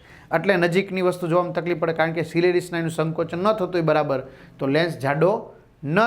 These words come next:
થતો હોય, જાડો ન થાય તો નજીકનું દેખાય નહીં, દૂરનું દેખાય. અથવા તો નેત્રીમણીની સ્થિતિસ્થાપકતા ઘટે, બરાબર? કનિનિકા નબળી પડવાથી કોઈ મતલબ નહીં, દ્રષ્ટિ ચેતાથી કોઈ મતલબ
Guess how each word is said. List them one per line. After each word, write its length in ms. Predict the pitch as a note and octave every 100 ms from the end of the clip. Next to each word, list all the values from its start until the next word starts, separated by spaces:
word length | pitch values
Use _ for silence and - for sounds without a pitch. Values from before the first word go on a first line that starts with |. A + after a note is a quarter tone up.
| A#3
થતો 180 | F3+ F3+
હોય, 120 | D#3 C3+
જાડો 260 | D#3 F3+
ન 100 | F3+ G#3+ G#3
થાય 140 | E3 D#3+
તો 40 |
નજીકનું 460 | C#3 D3 D#3+ D#3+ C3+
દેખાય 440 | B2+ - B2+ B2+ - - _ -
નહીં, 240 | C#3+ A#2 B2
દૂરનું 260 | C#3 F#3 G#3+ G3+
દેખાય. 260 | - G#2+ - - - - - - - - - - - - - - - -
અથવા 240 | E3 A#3 C4
તો 60 | B3+
નેત્રીમણીની 720 | G#3 G#3+ C4+ A#3+ A#3+ A#3+ B3
સ્થિતિસ્થાપકતા 1040 | - - G3+ B3 A#3+ F#3+ F#3 F#3+ - E3+ E3+ E3 - - - -
ઘટે, 240 | C3+ A#2+ G2 - - - - - -
બરાબર? 300 | C3 A#3 A3+ E3 - - - _ _ _ - - - - -
કનિનિકા 460 | F#3+ G#3 G#3 G#3+ F#3
નબળી 260 | G3 G3+ G3
પડવાથી 340 | G3 F#3+ F#3+
કોઈ 140 | G3+ F#3+
મતલબ 240 | F#3 F#3 F3+ F3+
નહીં, 100 | F3+
દ્રષ્ટિ 300 | D#3 E3 E3 E3+
ચેતાથી 360 | E3 E3 D3+ D#3
કોઈ 120 | D3 C#3
મતલબ 280 | B2+ C#3